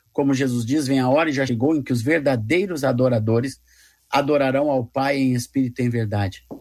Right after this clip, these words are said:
E eu um dia disse pra Deus: "Deus, eu não quero ser cantor nem artista, eu quero ser um adorador. E quero aprender o que é ser um verdadeiro adorador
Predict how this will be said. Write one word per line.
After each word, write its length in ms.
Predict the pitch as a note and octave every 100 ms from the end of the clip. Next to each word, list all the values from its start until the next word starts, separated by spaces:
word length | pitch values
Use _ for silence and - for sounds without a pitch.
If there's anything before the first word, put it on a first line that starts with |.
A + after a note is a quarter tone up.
| _ _ _ -
E 60 |
eu 300 | C3+ D3 D3
um 140 | C#3 C3
dia 180 | D3 C#3
disse 220 | C3+ B2+
pra 140 | C#3
Deus: 360 | B2 G#2+ - -
"Deus, 260 | A#2+ B2 A2
eu 100 | B2
não 140 | B2+
quero 240 | A#2+ A#2+ A#2
ser 220 | - G#2+
cantor 520 | - G2+ - C3+ B2+
nem 160 | A#2+ A2+
artista, 420 | G#2+ - G2 E2+
eu 60 |
quero 200 | F2 A#2
ser 240 | A#2 A#2 A#2
um 100 | A#2
adorador. 560 | A#2 A2 G2+ G#2 - - - -
E 80 | B2+
quero 280 | B2 C#3+ C3+
aprender 580 | B2+ C3 B2 C3 C3 _ -
o 100 | B2
que 140 | -
é 80 | A#2+
ser 240 | A2+ C#3 B2+
um 140 | A#2
verdadeiro 720 | G#2 C#3+ C3 A#2 G#2 A#2 A#2+
adorador 580 | A2 A2 G#2 G#2 A2